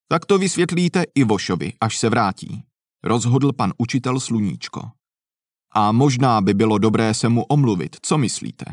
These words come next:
Protože někdy i nevinná legrace může někomu ublížit.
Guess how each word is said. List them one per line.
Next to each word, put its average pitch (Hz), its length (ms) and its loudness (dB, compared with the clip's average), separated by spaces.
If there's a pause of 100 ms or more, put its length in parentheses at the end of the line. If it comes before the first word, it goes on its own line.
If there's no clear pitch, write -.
(640)
Protože 117 480 2
někdy 113 380 2
i 113 260 0
nevinná 123 460 2
legrace 120 600 -2
může 113 380 2
někomu 110 420 0
ublížit. - 600 -4